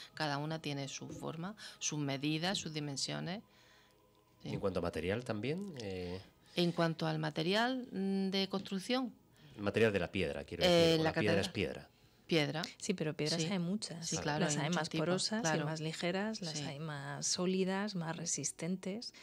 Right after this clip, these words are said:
Speaker 3: Y eso también es la gran habilidad de estos maestros
Speaker 1: Mm.
Speaker 3: canteros, que conocen
Speaker 1: Sí.
Speaker 3: qué usar.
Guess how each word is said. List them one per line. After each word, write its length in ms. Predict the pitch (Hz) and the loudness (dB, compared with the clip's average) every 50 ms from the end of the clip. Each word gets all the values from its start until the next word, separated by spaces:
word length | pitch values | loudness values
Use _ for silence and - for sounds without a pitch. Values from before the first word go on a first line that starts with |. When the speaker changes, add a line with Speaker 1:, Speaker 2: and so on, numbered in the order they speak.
| - - - - - - | -18 -16 -16 -16 -14 -4
Speaker 3:
Y 80 | - 175 | 0 2
eso 180 | 170 - 165 | 2 2 2
también 480 | - 185 185 180 180 180 180 202 220 - - | 2 2 2 4 4 4 4 4 2 2 0
es 160 | 180 175 175 | -2 -2 0
la 100 | 170 170 | 0 0
gran 220 | 170 165 160 180 | 0 0 0 2
habilidad 400 | 180 175 175 170 170 175 170 170 | 2 2 2 0 0 0 0 -2
de 80 | 196 214 | -2 -4
estos 200 | - - 196 190 | -4 -4 -2 -2
maestros 380 | 175 151 156 156 - 185 185 156 | -2 -2 -2 -4 -4 -4 -4 -2
Speaker 1:
Mm. 40 | |
Speaker 3:
canteros, 580 | 160 180 160 151 - 190 202 175 143 165 - - | -2 -4 -4 -2 -2 -2 -2 -2 -4 -6 -8 -4
que 160 | - 190 175 | -4 -4 -4
conocen 420 | - 165 170 180 175 - - 156 147 | -2 -4 -4 -2 -4 -4 -6 -6 -8
Speaker 1:
Sí. 60 | - | -4
Speaker 3:
qué 140 | - 180 175 | 0 0 0
usar. 360 | 180 175 - 196 202 233 311 | 0 0 0 0 0 -2 -2